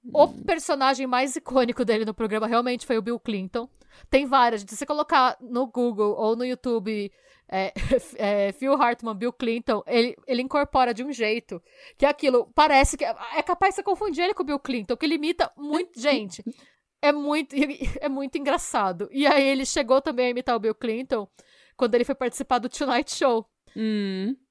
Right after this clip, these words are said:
Speaker 1: Um fun fact, né, um fato curioso, é que em noventa e três ele conheceu o Bill Clinton em pessoa.
Speaker 2: <laughs>
Speaker 1: E aí ele chegou pro Bill Clinton e ele falou:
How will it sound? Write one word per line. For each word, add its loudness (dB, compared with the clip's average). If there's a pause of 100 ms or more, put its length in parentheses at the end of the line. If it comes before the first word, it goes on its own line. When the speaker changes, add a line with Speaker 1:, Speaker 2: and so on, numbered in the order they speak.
Speaker 1:
Um -6
fun -2
fact, -2
né, -4
um -8
fato -4
curioso, 0
é -2
que -6
em -4
noventa 2
e -2
três -2
ele -2
conheceu 2
o 2
Bill -6
Clinton -4
em -4
pessoa. -4 (460)
Speaker 2:
<laughs> 4
Speaker 1:
E 10
aí 10
ele 8
chegou 4
pro 0
Bill 2
Clinton 0
e 6
ele 0
falou: 4